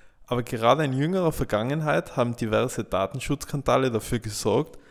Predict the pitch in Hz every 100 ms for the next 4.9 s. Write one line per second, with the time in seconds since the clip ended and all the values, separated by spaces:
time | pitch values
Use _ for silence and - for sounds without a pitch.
0 | - - - 117 - 113 98 110 143 -
1 | 139 - 117 101 117 120 110 107 82 98
2 | - - _ _ - - 123 110 117 -
3 | 139 117 - 120 135 131 123 - 117 113
4 | 107 104 - 101 - 98 - - 107